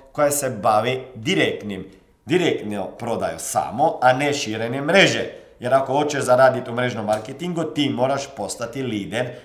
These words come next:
moraš rekrutirati druge ljude, dati poslovnu priliku drugim ljudima i onda na neki način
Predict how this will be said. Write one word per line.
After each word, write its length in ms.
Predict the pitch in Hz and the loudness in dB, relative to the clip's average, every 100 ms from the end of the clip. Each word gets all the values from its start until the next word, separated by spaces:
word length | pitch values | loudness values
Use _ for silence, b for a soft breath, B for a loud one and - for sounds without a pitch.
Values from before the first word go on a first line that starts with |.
| - | -6
moraš 320 | 120 135 131 | 0 0 0
rekrutirati 800 | 131 123 117 113 123 113 107 110 | -4 -6 -8 -8 -2 -2 -2 -4
druge 300 | 101 107 104 | -6 -4 -2
ljude, 480 | 123 127 131 143 143 B 98 | 0 -2 -2 -4 -6 B 2
dati 380 | 147 147 139 - | 6 6 4 -4
poslovnu 460 | 135 135 123 117 113 | -4 -4 -4 -6 -4
priliku 400 | 123 117 104 101 | -4 -2 -6 -8
drugim 360 | 101 101 110 | -6 -4 -4
ljudima 460 | 127 120 113 139 160 B B | -2 -2 -2 0 0 B B
i 80 | 160 | -2
onda 260 | 170 190 175 | 0 4 4
na 80 | 139 | 4
neki 280 | 147 147 | 0 -2
način 360 | 127 131 127 | 2 2 2